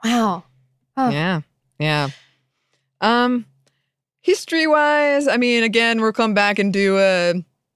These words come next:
Speaker 2: whole episode
Speaker 1: <laughs>
Speaker 2: later.
Speaker 1: Uh-huh. Yeah,
Speaker 2: Much of
Speaker 1: about
Speaker 2: the inspiration
Speaker 1: cannibalism.
Speaker 2: <laughs> Yeah.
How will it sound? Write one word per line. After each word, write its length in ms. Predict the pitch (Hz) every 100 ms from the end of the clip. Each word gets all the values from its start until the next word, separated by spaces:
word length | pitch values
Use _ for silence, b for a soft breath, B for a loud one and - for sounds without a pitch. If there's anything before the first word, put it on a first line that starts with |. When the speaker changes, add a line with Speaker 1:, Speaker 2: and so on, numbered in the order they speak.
| _ _ _ _ _
Speaker 2:
whole 320 | 170 180 180 170
episode 520 | 165 285 175 160 156
Speaker 1:
<laughs> 0 |
Speaker 2:
later. 520 | 165 180 185 175 175
Speaker 1:
Uh-huh. 260 | 202 185 196 -
Yeah, 200 | 185 180
Speaker 2:
Much 100 | 175 202
of 40 |
Speaker 1:
about 60 | 175
Speaker 2:
the 80 | 190
inspiration 520 | 202 196 196 180 180
Speaker 1:
cannibalism. 260 | 175 175 175 _
Speaker 2:
<laughs> 120 | -
Yeah. 380 | 254 - 587 466